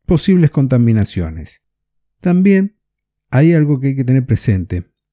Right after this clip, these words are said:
que no hay que aplicarlo de forma generalizada en todo el jardín, sino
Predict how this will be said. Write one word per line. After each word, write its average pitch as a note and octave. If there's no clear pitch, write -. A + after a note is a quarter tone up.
que D#3+
no G3+
hay G3+
que -
aplicarlo D3+
de A#2
forma D#3+
generalizada A#2
en F#3
todo C3
el G#2
jardín, D#2+
sino F#3